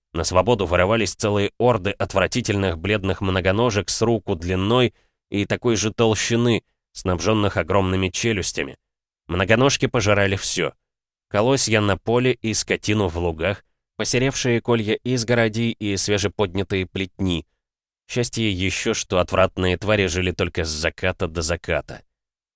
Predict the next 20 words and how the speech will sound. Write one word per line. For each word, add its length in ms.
С 100
ними, 200
конечно, 440
боролись. 640
Маги, 300
если 340
успевали, 560
жгли 300
непотребство 720
огнем, 540
заливали 400
убийственными 760
ядами, 540
и 140
нельзя 300
сказать, 360
что 180
это 180
не 140
работало. 560